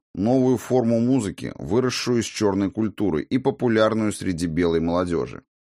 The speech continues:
Клан играл ключевую роль в осуждении этой новой тенденции и пытался искоренить моду на рок-н-ролл. Форма мышления полувековой давности,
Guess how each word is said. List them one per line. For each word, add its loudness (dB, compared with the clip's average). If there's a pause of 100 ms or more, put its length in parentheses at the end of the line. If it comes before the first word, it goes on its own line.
Клан 2
играл 4
ключевую 0
роль 4
в 2
осуждении 0
этой -2
новой 2
тенденции -2
и -8
пытался 0
искоренить 0
моду 0
на 0
рок-н-ролл. -2 (960)
Форма 2
мышления 2
полувековой 2
давности, 0